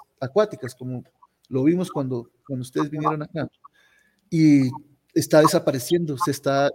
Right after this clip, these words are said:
desecando y es dramático el avance de este fenómeno. Y ahorita estamos tratando de, de evaluar el impacto que esto está teniendo en las comunidades, en la comunidad de aves,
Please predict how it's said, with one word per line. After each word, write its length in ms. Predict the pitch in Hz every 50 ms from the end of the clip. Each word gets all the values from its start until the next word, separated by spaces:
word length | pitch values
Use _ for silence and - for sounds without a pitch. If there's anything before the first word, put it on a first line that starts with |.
| _ -
desecando 760 | - 156 - - - - 160 165 170 180 170 170 170 170 170
y 320 | - 147 143 139 131 131 127
es 760 | 127 135 135 131 131 127 - _ _ - - _ _ - 135
dramático 600 | 127 151 156 160 160 165 160 - 165 160 170 170
el 100 | 165 156
avance 400 | 147 139 143 143 139 131 - 147
de 60 | 147 143
este 180 | - - 151
fenómeno. 420 | 147 147 135 131 127 131 143 160 196 185 - - _ _ _ - - - _ _ _ -
Y 60 | 131
ahorita 240 | 139 135 131 131 -
estamos 400 | 147 139 160 156 151 156 156 -
tratando 400 | - 147 143 - - 143 143 147 151
de, 220 | 151 147 143 135 127 123 - - - -
de 140 | - 139 147
evaluar 300 | 143 139 139 139 143 151
el 80 | 156 160
impacto 360 | 156 139 - 156 147 147 - _ -
que 80 | 156
esto 140 | 143 - -
está 140 | - - 143
teniendo 380 | - 151 147 143 143 143 147
en 80 | 147 143
las 120 | 143 131 _
comunidades, 640 | - 139 127 127 123 123 117 127 131 131 123 - -
en 100 | 123 135
la 60 | 123
comunidad 380 | - - 131 127 127 127 123 123
de 80 | 139
aves, 220 | 147 151 139 127